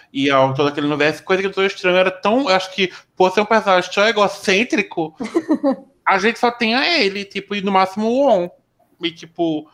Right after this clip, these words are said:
Speaker 1: a, a Regina George, que eu esqueci o nome dela agora, <laughs> no filme,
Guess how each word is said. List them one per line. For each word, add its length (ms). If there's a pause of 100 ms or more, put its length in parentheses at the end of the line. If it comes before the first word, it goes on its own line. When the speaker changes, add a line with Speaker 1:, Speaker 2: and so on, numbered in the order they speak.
(280)
Speaker 1:
a, 1300
a 260
Regina 440
George, 340
que 80
eu 40
esqueci 220
o 40
nome 120
dela 160
agora, 360
<laughs> 480
no 300
filme, 500